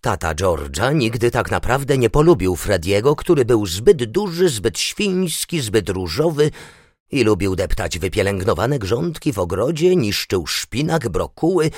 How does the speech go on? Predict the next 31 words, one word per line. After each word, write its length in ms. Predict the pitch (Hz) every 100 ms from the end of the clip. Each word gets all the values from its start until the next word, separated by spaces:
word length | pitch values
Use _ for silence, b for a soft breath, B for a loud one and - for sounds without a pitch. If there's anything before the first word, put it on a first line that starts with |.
| B B -
i 120 | 233
skubał 540 | - - 208 143 123
bezmyślnie 760 | 104 98 90 - - 147 143 110
nać 480 | 85 104 - - 98
marchewek. 840 | 110 82 - 104 69 73 - - B B B _ _ -
Poprzedniego 600 | 95 - 98 95 101 82
lata, 320 | 87 - 107
jeszcze 340 | 92 92 101
przed 240 | 82 98 95
narodzinami 600 | 95 95 98 90 110 95
bliźniaczek, 760 | 104 82 76 98 127 143 - B B -
cała 280 | 170 185
rodzina 360 | 160 107 147 160
miała 240 | 135 120
wyjechać 440 | 95 98 113 117 -
na 120 | 95
wakacje 680 | 95 - 135 - - 85 120 B B B
i 140 | 254
Terence 420 | 151 92 120 131
bardzo 320 | 87 90 98 110
szybko 340 | 175 160 107
znalazł 500 | 82 92 87 85 90
dla 180 | 85 90
Frediego 440 | - 85 98 85
miejsce 440 | 85 98 104 - 98
na 120 | 92
pobliskiej 520 | 95 92 123 - 101
farmie 420 | - 104 104 95
dla 160 | 90 90
zwierząt 540 | 69 71 104 95 87
domowych. 800 | 78 82 82 78 - 90 -